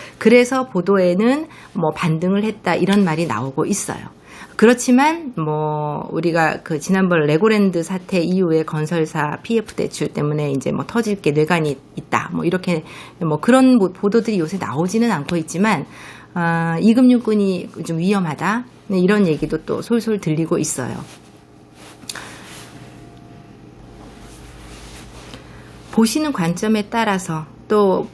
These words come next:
본인이 어떠한 뉴스를 본인 걸로 취하느냐에 따라서, 어, 뭐 선택은 다 다르겠지만 지금 그러면 들어가야 되는 때인가?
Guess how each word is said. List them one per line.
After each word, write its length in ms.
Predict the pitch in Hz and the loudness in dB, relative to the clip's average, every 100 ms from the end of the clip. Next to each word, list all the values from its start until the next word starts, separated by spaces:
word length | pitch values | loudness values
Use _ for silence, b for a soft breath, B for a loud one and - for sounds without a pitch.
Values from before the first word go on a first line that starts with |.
| - | 0
본인이 340 | 202 220 226 | 4 4 4
어떠한 500 | 151 156 - 269 277 | 2 -2 0 0 2
뉴스를 540 | 180 165 - 208 233 262 | 0 -2 -4 0 0 0
본인 320 | 185 208 208 | 0 0 0
걸로 240 | 196 185 | -2 -2
취하느냐에 760 | 185 - 285 277 226 180 151 156 | -2 -4 0 0 2 0 -4 -4
따라서, 840 | 180 175 160 151 156 175 170 151 - B - | -4 -2 -4 -2 0 0 0 -4 -10 B -16
어, 120 | 180 147 | -8 -6
뭐 160 | 151 | -6
선택은 480 | 147 269 277 262 226 | -2 0 2 2 0
다 200 | 156 143 | -2 -6
다르겠지만 1040 | - 151 175 175 - 151 143 156 160 143 - - B B B B B | -6 -4 -4 -4 -6 -6 -6 -4 -6 -6 -10 -20 B B B B B
지금 320 | - 226 262 | 0 4 4
그러면 840 | 254 202 214 220 214 214 214 208 - - - | 2 0 2 2 2 0 0 -2 -6 -18 -16
들어가야 540 | - 220 262 285 269 247 | 0 4 6 6 2 2
되는 240 | 196 180 | 0 -2
때인가? 460 | 180 175 175 233 | -2 -6 -4 -6